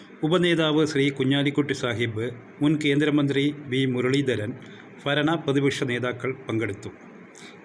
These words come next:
കേരള പോൾട്രി ഫാമേഴ്സ് അസോസിയേഷൻ, പോൾട്രി ഫാമേഴ്സ് വെൽഫെയർ അസോസിയേഷൻ,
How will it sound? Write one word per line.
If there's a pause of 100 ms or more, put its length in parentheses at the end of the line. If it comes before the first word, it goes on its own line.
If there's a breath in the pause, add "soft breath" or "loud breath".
കേരള (160)
പോൾട്രി
ഫാമേഴ്സ്
അസോസിയേഷൻ, (500 loud breath)
പോൾട്രി
ഫാമേഴ്സ്
വെൽഫെയർ
അസോസിയേഷൻ,